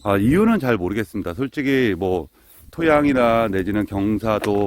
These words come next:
뭐 이런 여러 가지 이유가 있겠지만, 항상 제가 여러 곳을 다니다 보면 농약을 치지 않은 귤들은, 예, 당도가 높고, 그렇지 않은 귤들은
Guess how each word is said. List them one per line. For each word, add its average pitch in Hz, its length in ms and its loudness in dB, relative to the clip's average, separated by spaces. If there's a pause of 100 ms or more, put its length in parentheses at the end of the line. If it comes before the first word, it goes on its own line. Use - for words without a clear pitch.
뭐 90 120 0
이런 101 180 2
여러 92 200 0
가지 107 220 0
이유가 95 280 -2
있겠지만, 85 720 -6 (560)
항상 180 400 0
제가 110 400 0
여러 92 180 -2
곳을 107 220 -6
다니다 92 340 -6
보면 87 460 -8
농약을 107 380 -2
치지 - 220 -10
않은 90 280 -4
귤들은, 92 500 -8 (800)
예, 78 80 -12
당도가 85 400 -4
높고, 78 540 -8 (540)
그렇지 120 260 -2
않은 104 260 2
귤들은 95 800 -4